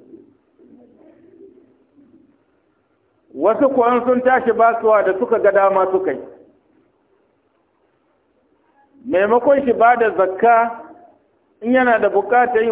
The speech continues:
wasu kyaututtuka ne ya ɗiba cikin kuɗin da an nashi ya ba su, ya kyaututtuka da su. A'a, zakkan ga da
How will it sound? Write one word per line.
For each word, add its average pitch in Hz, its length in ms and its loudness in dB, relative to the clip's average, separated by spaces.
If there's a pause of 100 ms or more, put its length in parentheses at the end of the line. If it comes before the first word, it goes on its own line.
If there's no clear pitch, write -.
wasu 214 240 -2
kyaututtuka 226 840 -2
ne 214 160 0
ya 190 100 2
ɗiba 208 640 -2
cikin 220 300 -4
kuɗin 240 520 -6
da 196 140 -2
an 214 240 -4
nashi 220 360 0
ya 185 60 2
ba 214 300 0
su, 196 120 -12
ya 190 160 2
kyaututtuka 226 680 -2
da 165 200 -4
su. 185 260 -4 (760)
A'a, 202 460 2
zakkan 254 460 -2
ga 233 120 0
da 214 100 0